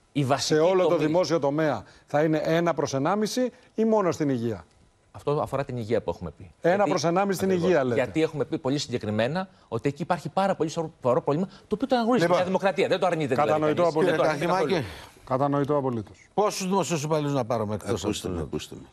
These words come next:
Speaker 4: Καταρχήν,
Speaker 3: εξακόσιες χιλιάδες έχουμε στη χώρα.
Speaker 4: καταρχήν ακούστε με. Υπάρχουν τομείς οι οποίοι είναι αναπτυξιακοί τομείς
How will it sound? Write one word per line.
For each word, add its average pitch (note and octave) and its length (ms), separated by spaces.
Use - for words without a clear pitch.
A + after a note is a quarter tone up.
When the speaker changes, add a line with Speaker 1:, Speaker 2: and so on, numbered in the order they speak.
Speaker 4:
Καταρχήν, F#2 320
Speaker 3:
εξακόσιες D#3+ 360
χιλιάδες F3+ 280
έχουμε G2 260
στη - 140
χώρα. G2 120
Speaker 4:
καταρχήν G#2 300
ακούστε - 440
με. - 80
Υπάρχουν C3 540
τομείς F#2 540
οι F#2 100
οποίοι G#2 500
είναι A#2+ 300
αναπτυξιακοί F#2 960
τομείς D2 500